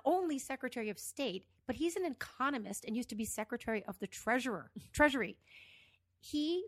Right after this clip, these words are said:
Speaker 1: was so in for her and her,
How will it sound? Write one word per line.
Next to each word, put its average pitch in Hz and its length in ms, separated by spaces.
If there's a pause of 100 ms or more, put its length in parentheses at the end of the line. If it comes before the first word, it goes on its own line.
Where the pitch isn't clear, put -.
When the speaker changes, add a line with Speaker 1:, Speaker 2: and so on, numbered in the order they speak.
Speaker 1:
was 240 240
so 269 520 (100)
in 196 480 (260)
for 214 380 (180)
her 208 460
and 185 180 (160)
her, 208 540